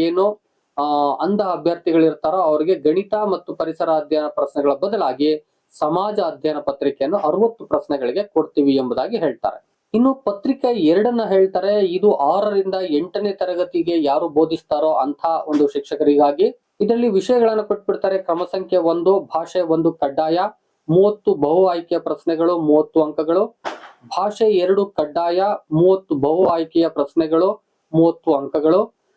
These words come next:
ಮತ್ತೆ ಕ್ರಮ ಸಂಖ್ಯೆ ಮೂರು ಶಿಶು ವಿಕಸನ ಹಾಗೂ ಬೋಧನಾ ಕ್ರಮ ಕಡ್ಡಾಯ. ಈ ಮೂರು ಪತ್ರಿಕೆಗಳು ಕೂಡ ಕಡ್ಡಾಯವಾಗಿ ಎಲ್ಲರೂ ಕೂಡ ಬರೀಲೇಬೇಕಾಗತ್ತೆ.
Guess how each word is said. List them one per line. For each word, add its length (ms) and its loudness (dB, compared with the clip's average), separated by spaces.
ಮತ್ತೆ 480 0
ಕ್ರಮ 340 -4
ಸಂಖ್ಯೆ 360 -2
ಮೂರು 340 4
ಶಿಶು 300 -4
ವಿಕಸನ 480 -2
ಹಾಗೂ 320 0
ಬೋಧನಾ 400 0
ಕ್ರಮ 380 -4
ಕಡ್ಡಾಯ. 560 0
ಈ 120 -2
ಮೂರು 380 4
ಪತ್ರಿಕೆಗಳು 600 0
ಕೂಡ 240 2
ಕಡ್ಡಾಯವಾಗಿ 500 -2
ಎಲ್ಲರೂ 200 2
ಕೂಡ 180 0
ಬರೀಲೇಬೇಕಾಗತ್ತೆ. 1300 0